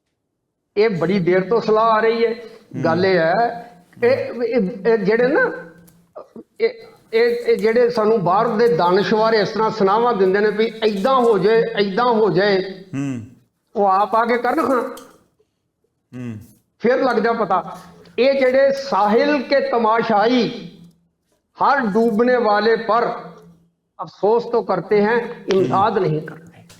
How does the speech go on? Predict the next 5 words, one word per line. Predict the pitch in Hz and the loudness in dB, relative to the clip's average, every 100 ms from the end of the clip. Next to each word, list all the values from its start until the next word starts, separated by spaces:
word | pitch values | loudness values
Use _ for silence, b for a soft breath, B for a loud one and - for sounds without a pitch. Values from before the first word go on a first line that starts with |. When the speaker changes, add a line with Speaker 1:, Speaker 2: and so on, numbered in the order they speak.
| - _ _ _ _ _ _ _ _ _ - | -20 _ _ _ _ _ _ _ _ _ -8
Speaker 1:
ਇਹ, | 330 - - - - 349 339 - | -6 -6 -14 -14 -16 -12 -12 -8
ਇਹ, | - 277 | -6 -2
ਇਹੋ | 262 269 247 269 | -2 0 0 0
ਜਿਹੀਆਂ | 277 | 0
ਗੱਲਾਂ | 226 226 247 254 254 | 0 0 0 0 -4